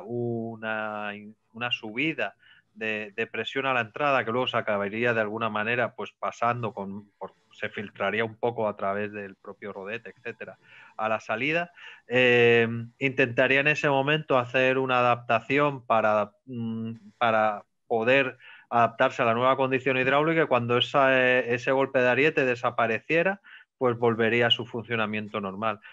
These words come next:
En cuanto a su capacidad de absorber el golpe de ariete, pues idéntico a cualquier sistema hidráulico. O sea, pues, eh,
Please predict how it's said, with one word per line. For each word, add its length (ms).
En 140
cuanto 480
a 60
su 180
capacidad 580
de 60
absorber 460
el 100
golpe 280
de 80
ariete, 300
pues 300
idéntico 880
a 220
cualquier 640
sistema 480
hidráulico. 580
O 60
sea, 260
pues, 380
eh, 480